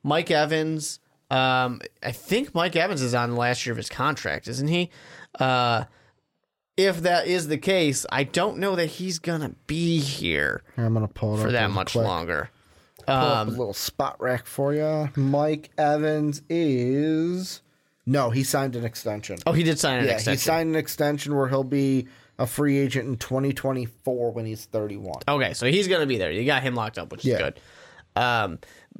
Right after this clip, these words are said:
Speaker 1: which is great, 'cause, I mean, that can be kind of a Larry Fitzgerald type of thing.
Speaker 2: Mm-hmm.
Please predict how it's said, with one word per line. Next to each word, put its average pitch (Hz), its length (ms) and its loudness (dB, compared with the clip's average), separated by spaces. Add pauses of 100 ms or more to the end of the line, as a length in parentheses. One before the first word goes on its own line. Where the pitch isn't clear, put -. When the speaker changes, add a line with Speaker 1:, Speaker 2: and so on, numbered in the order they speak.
(140)
Speaker 1:
which 175 280 2
is 175 100 0
great, 135 240 2
'cause, 120 100 -6
I 123 40 2
mean, 123 120 0
that 123 140 2
can 131 100 -2
be 120 120 0
kind 120 180 0
of 117 60 2
a 113 40 0
Larry 113 240 -2
Fitzgerald 113 480 -2
type 110 120 -4
of 107 100 -4
thing. 147 220 2
Speaker 2:
Mm-hmm. 131 120 2